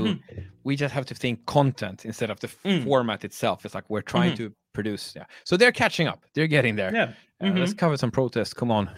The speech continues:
Speaker 2: <laughs> Let's get, let's
Speaker 1: <laughs> Yeah.
Speaker 2: get camera in the protest. But that, well, uh, maybe I'm wish-, wishful thinking.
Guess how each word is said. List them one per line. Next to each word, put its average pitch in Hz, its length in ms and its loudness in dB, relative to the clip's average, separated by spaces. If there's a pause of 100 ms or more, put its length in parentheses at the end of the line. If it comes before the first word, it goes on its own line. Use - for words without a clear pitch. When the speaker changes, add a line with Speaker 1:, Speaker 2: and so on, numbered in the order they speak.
(580)
Speaker 2:
<laughs> - 160 -4
Let's - 160 4
get, - 180 8
let's 160 220 4
Speaker 1:
<laughs> - 0 -
Yeah. 190 120 0
Speaker 2:
get 175 100 -8
camera 139 280 4
in 107 60 0
the 104 60 -6
protest. 110 380 -4
But 98 100 -16 (420)
that, 120 160 2 (240)
well, 104 200 0 (120)
uh, 110 80 -6
maybe 110 240 -2
I'm 101 140 -4
wish-, 90 200 -12
wishful 104 280 -12
thinking. - 340 -10